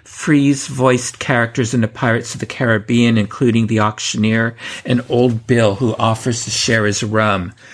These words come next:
with a few affectionate cats." Um, he's also the echoing voice warning Dead Men Tells No Tales.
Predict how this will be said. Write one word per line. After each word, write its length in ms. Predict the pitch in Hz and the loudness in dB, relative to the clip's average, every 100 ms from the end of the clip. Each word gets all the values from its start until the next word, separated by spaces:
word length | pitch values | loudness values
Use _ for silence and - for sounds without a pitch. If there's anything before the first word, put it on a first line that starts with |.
| - | -14
with 220 | - 120 147 | -4 0 0
a 60 | |
few 280 | 127 120 107 | -2 2 2
affectionate 640 | 104 - 107 - 120 101 - | 2 0 -2 -2 -2 -2 -4
cats." 720 | - 98 85 - - - - - - - - - | -4 -4 -4 -6 -8 -8 -10 -18 -20 -18 -12 -2
Um, 100 | 131 | 2
he's 180 | 143 160 | 2 2
also 240 | 156 196 | 0 0
the 240 | 156 - 139 | -2 0 -2
echoing 500 | 143 151 143 135 123 | 0 0 2 0 -2
voice 440 | 117 113 131 - | 0 2 2 0
warning 360 | 123 120 117 110 | 0 2 2 0
Dead 280 | 117 113 117 | 0 0 2
Men 240 | 113 107 | 0 0
Tells 400 | - 117 104 - | -2 -4 -4 -2
No 140 | 101 | -4
Tales. 720 | 92 - 113 104 - - - | -4 -4 -2 0 -2 -4 -10